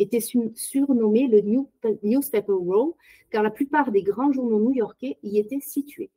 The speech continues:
Donc, en dix-neuf cent quatre, le célèbre journal déménage à l'intersection de la quarante-deuxième rue et de Broadway,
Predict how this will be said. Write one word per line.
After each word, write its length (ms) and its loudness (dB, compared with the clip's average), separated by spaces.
Donc, 240 4
en 120 4
dix-neuf 380 4
cent 220 -6
quatre, 340 -6
le 120 -2
célèbre 360 0
journal 280 0
déménage 520 -2
à 100 -8
l'intersection 720 -4
de 60 0
la 100 -2
quarante-deuxième 640 -4
rue 220 -4
et 20 -4
de 80 0
Broadway, 480 0